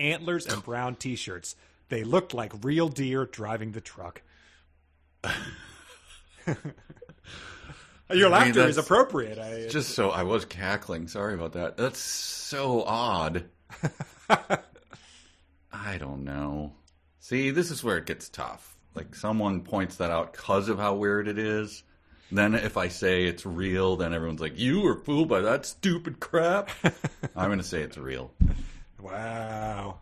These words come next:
Speaker 1: All right. Well, so yeah, this is a short book, so you have a chance to have your, your potentially best or w-, worst, like, performance
Speaker 2: <laughs>
Speaker 1: hinging on, like, two questions,
Speaker 2: Yeah,
Speaker 1: probably.
Speaker 2: exactly.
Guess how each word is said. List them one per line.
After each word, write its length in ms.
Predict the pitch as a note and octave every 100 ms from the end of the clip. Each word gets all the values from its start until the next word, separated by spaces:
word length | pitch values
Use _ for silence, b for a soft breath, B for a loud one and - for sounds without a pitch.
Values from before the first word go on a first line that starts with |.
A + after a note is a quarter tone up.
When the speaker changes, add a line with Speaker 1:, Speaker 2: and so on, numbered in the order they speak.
| - - - _ _ _ _ _ - _ _ A2
Speaker 1:
All 80 |
right. 360 | C#3+ F3 C3+ G2+ _ b b b b b
Well, 440 | - G#2+ D3+ F#3+ - b b b
so 240 | - D#3+ E3+
yeah, 220 | F#3+ G3+
this 180 | A#2+ -
is 120 | D3+
a 40 | C#3
short 340 | - E3+ F3+
book, 240 | A3 F#3 -
so 100 | C3+
you 120 | B2+
have 100 | C#3
a 40 |
chance 360 | - D#3+ D#3+ -
to 100 | C3
have 280 | B2+ D3+ C#3+
your, 320 | A#2 A#2 B2+ - -
your 160 | A#2
potentially 520 | A#2+ - C3+ C3+ B2 A2
best 500 | A2 B2+ - - -
or 560 | C3 A#2+ B2 A#2 A2+ A2+
w-, 240 | A2+ G#2 G#2+ A#2 A#2+
worst, 400 | A#2 D3 C#3+ -
like, 140 | G#2 G2+
performance 540 | - B2 C3+ G3 A2 - A2+
Speaker 2:
<laughs> 40 | -
Speaker 1:
hinging 380 | C3+ C#3+ C#3+
on, 180 | C3 B2
like, 220 | A#2+ A2+ -
two 220 | C#3 C#3+
questions, 440 | C3+ A#2 - G2 -
Speaker 2:
Yeah, 140 | G#2
Speaker 1:
probably. 160 | E2+ F2
Speaker 2:
exactly. 420 | G2+ A2 A#2 F#2